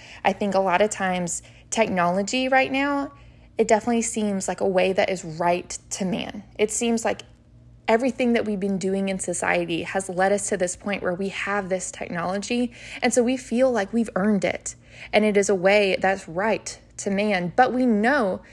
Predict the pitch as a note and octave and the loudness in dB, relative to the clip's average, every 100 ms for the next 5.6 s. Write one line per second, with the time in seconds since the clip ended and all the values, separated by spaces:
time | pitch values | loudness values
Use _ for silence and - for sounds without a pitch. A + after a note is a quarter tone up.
0 | - - - A#3+ C4+ B3+ C4+ C#4+ C#4+ C#4 | -20 -20 2 4 6 4 0 -2 0 -2
1 | C4 - G3+ A3+ A3+ G3+ G3 - G3 G3 | -2 0 0 0 0 -2 -4 -4 0 0
2 | - F3+ F#3 A3 A3+ F#3 - - G#3 E3 | 0 -4 -2 0 0 -2 -6 -6 -6 -4
3 | F3+ A3 A3+ A3 G#3+ - - - F#3+ F#3+ | -2 -2 -2 -4 -4 -8 -20 -2 0 2
4 | G3 G3+ G3+ - F#3 E3+ F#3 F3+ - - | 2 0 -2 -10 -8 -4 -2 -2 -2 -4
5 | - - - - - - | -4 -6 -4 -8 -8 -12